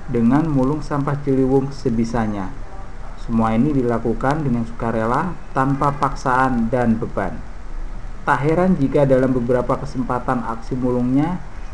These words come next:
cuma dua orang atau bahkan seorang diri saja.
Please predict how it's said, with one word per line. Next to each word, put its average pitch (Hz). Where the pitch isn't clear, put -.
cuma 147
dua 131
orang 147
atau 131
bahkan 143
seorang 131
diri 123
saja. 123